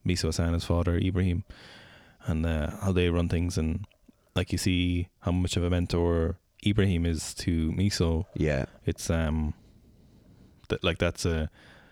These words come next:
Speaker 1: that's a very closely glued relationship there. Like,
Speaker 2: Yeah,
Speaker 1: that's
Speaker 2: yeah, yeah.
Speaker 1: like, the absolute, you know, the trust you must place in a mentor is, is if you wanna be the greatest, you know? So, like, you're talking about there, like, so you're,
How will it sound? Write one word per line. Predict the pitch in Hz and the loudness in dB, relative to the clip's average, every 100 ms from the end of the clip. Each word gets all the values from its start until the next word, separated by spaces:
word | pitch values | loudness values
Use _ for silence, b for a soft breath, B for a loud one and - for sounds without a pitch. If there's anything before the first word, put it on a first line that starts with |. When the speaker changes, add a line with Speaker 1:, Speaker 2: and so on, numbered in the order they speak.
| - | -6
Speaker 1:
that's | - | -2
a | 90 | 2
very | 95 90 | 4 2
closely | - 95 90 - 92 | 2 0 0 2 0
glued | 82 92 90 | 2 2 4
relationship | 90 90 - 98 80 | 2 2 0 -2 0
there. | 85 80 | 2 4
Like, | 80 | 4
Speaker 2:
Yeah, | 80 | 4
Speaker 1:
that's | 78 82 78 73 | 4 4 2 2
Speaker 2:
yeah, | 76 76 | 0 0
yeah. | 76 78 98 | 0 0 0
Speaker 1:
like, | 98 | 0
the | 95 | 2
absolute, | 92 - 90 - - - | 0 2 0 0 -12 -2
you | 87 | 0
know, | 120 | 2
the | 92 | 2
trust | 113 95 - | 2 2 2
you | |
must | 92 - | 0 2
place | 92 - | 0 2
in | 87 | 2
a | |
mentor | 90 101 95 82 | 2 2 2 2
is, | 80 - | 0 -2
is | 85 78 - - - - | -2 -4 -6 -14 -16 -6
if | 101 95 | 0 2
you | |
wanna | 92 90 85 | 4 4 2
be | 92 | 2
the | 87 | 2
greatest, | 85 87 85 80 87 | 2 2 2 0 0
you | |
know? | 87 95 - | 0 -2 -2
So, | - | 0
like, | 95 110 | 2 2
you're | 104 | 4
talking | 98 92 | 2 2
about | 85 | 0
there, | 90 82 | 0 0
like, | 80 - | 0 -2
so | - 82 78 B B B B - | -2 0 0 B B B B 0
you're, | 98 95 92 92 87 | 2 4 4 2 0